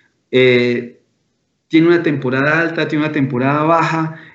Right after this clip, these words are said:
es un vuelo de semana, es un vuelo de fin de semana, y todo eso es muy sencillo de, de,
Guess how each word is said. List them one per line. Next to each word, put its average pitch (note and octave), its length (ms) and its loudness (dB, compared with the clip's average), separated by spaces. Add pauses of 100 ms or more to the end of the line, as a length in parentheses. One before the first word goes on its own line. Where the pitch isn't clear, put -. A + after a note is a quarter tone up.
es C#3+ 160 0
un C#3+ 320 0
vuelo D3 180 4
de D3 80 4
semana, D#3 540 0
es C#3 100 -4
un C#3+ 100 -2
vuelo C#3 200 2
de A#2+ 60 -2
fin C3+ 120 0
de C#3+ 80 2
semana, C#3 300 0
y D#3 80 4
todo F3+ 180 2
eso F#3 120 2
es F3+ 60 -2
muy F3+ 120 -2
sencillo D#3+ 420 0
de, C#3 140 2
de, A2+ 500 -8